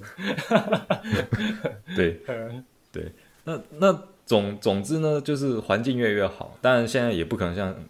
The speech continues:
Speaker 1: 比较少像以前有这种霸凌的状况，那役期也越来越短，然后里面的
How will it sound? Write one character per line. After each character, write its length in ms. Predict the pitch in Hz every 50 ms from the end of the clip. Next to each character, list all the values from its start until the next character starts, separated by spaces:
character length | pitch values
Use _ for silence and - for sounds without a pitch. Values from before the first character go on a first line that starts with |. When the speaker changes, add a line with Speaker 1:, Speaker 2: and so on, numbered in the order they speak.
| _ _ _ _ -
Speaker 1:
比 80 | -
较 100 | - 170
少 440 | 165 - - - 92 82 80 76 78
像 160 | 87 123 113
以 80 | 92 82
前 100 | 78 87
有 60 | 85
这 60 | 82
种 140 | 98 92 82 -
霸 140 | - 104 90
凌 120 | 82 82 80
的 80 | 76
状 240 | - - 85 82 82
况， 140 | 85 87 90
那 80 | 95
役 80 | 101 104
期 160 | 92 - -
也 60 | 76
越 140 | 82 87 90
来 60 | 87 85
越 60 | 85 85 - -
短， 160 | - - 78 78
然 120 | 80 80 82
后 240 | 90 90 85 92 - - - - - - _ _ _ _
里 140 | - 85 80
面 320 | 85 104 107 101 95 90 78
的 420 | - 87 85 82 82 80 78 78